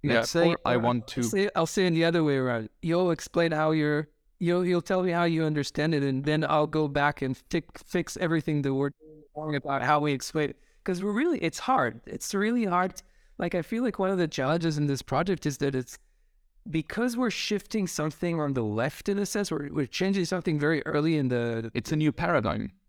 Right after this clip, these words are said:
Speaker 1: Yeah, that lots of value is created downstream. And so sometimes it's really hard to kind of, like, find the thing that makes most sense as a first. Anyway, go on. I'll, I'll, I'm listening.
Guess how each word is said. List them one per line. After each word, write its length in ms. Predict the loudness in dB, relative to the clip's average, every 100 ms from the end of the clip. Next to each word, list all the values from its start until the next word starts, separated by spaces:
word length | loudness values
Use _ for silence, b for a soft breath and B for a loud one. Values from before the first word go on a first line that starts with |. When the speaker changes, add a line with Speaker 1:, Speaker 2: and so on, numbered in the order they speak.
| _ _ _ -2
Speaker 1:
Yeah, 360 | 2 4 2 -4 -8
that 340 | -2 0 0 -8 _ -4
lots 440 | 0 0 0 -2
of 100 | -4
value 540 | 0 2 2 2 0
is 120 | 0 -2
created 440 | -2 0 0 0
downstream. 840 | 0 2 0 -4 -2 0 0 0 -2 -14 _ -6
And 120 | -2
so 80 | -2
sometimes 400 | 0 0 2 0
it's 160 | -2
really 220 | 0 0
hard 280 | 0 0 0
to 80 | -2
kind 220 | -2 0
of, 100 | 0
like, 180 | -2 -4
find 640 | -8 -2 0 2 2 2
the 80 | 0 -4 _
thing 500 | -2 0 0 0 -2 -6 b b _ -4
that 240 | -2 -2 -4 _ -2
makes 480 | 0 0 -2 -6
most 340 | -4 -2 -4 -4
sense 320 | 0 0 -2
as 140 | -4
a 60 | -4
first. 680 | -6 -2 -2 0 -8 -18 -20 _ _ _ _ _ _ _ _ _ _ _
Anyway, 340 | 0 2 0 -4 _ _ _ _ _
go 100 | 2
on. 240 | 4 2 0
I'll, 200 | 0 2 4
I'll, 240 | 4 2
I'm 280 | 2 0 2
listening. 380 | 0 0 -4